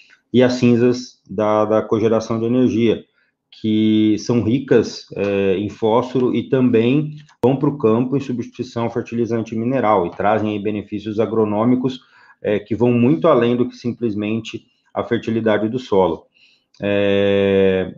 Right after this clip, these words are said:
mais recentemente, é, digo aí, dois mil e dezoito pra cá, a gente também começou a utilizar o resíduo da fermentação, é,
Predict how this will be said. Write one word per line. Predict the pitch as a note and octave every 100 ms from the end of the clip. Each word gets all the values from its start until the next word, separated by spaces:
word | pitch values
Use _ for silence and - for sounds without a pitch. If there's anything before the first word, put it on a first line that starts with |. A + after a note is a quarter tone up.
| -
mais | A2 G#2 B2+ C3
recentemente, | D3 C#3+ C3 - G#2 A#2 E3 D3+ - D#2+ _
é, | F2 F#2 F#2+ F#2 F#2
digo | F2+ G2+ G2
aí, | G2 G2 F2+ E2+ E2+
dois | F2 G2
mil | G2+
e | G#2+
dezoito | G2 F#2+ G2 G#2 G#2
pra | - F#2+
cá, | G#2 G#2 - - _ _
a | G2
gente | B2 B2+
também | C#3 A#2 A#2+ D3
começou | D3+ C#3 B2+ - A2+ G2 - _ _ _ _
a | G2 G#2 G#2 -
utilizar | A2+ - A#2 G#2 G#2 F#2+ F2
o | F#2+
resíduo | G#2+ G2+ F#2 B2+ D3+ B2+
da | A2+
fermentação, | G#2+ A2+ G#2+ A2 G#2+ G2+ - A#2 A#2+ G2 - _ _
é, | F2+ F#2 F#2 F#2 F#2 F#2 F#2 F2+ F2